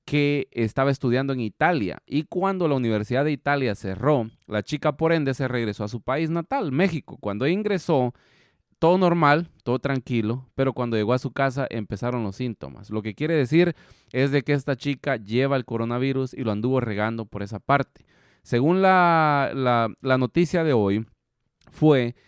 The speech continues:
de que ya tienen a los cinco familiares más cercanos de esta chica bajo observación para ver si alguno presenta algún caso de coronavirus. Lo que quiero decirles con esto, mi gente, es que hay que tener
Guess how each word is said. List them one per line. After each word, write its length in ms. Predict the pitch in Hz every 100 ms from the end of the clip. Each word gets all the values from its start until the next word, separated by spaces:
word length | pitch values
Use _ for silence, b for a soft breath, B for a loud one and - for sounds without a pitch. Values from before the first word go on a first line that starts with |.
| b
de 260 | 120 117 127
que 220 | - 117
ya 200 | 120 131
tienen 400 | - 143 147 147 -
a 120 | 117
los 160 | 113 -
cinco 360 | 151 165 156
familiares 500 | 139 120 113 131 139 123
más 200 | 135 127
cercanos 540 | 127 110 123 127 117
de 60 | 117
esta 180 | -
chica 380 | 113 131 120 131
bajo 420 | 110 113 113 131 -
observación 1120 | 104 104 - 98 92 87 - 135 135 92 95 -
para 200 | 92 92
ver 120 | 110
si 100 | 131
alguno 320 | 113 127 135
presenta 500 | 127 120 135 123 123
algún 200 | 113 113
caso 280 | - 101 110
de 60 | -
coronavirus. 600 | 113 120 147 175 107 - b b b b b
Lo 200 | 123 139
que 100 | 135
quiero 220 | 190 208
decirles 320 | 160 190 185
con 180 | - 156
esto, 220 | 170 175
mi 120 | 156
gente, 380 | 151 165 165 -
es 80 | 127
que 60 | 143
hay 40 |
que 80 | 135
tener 360 | 131 127 131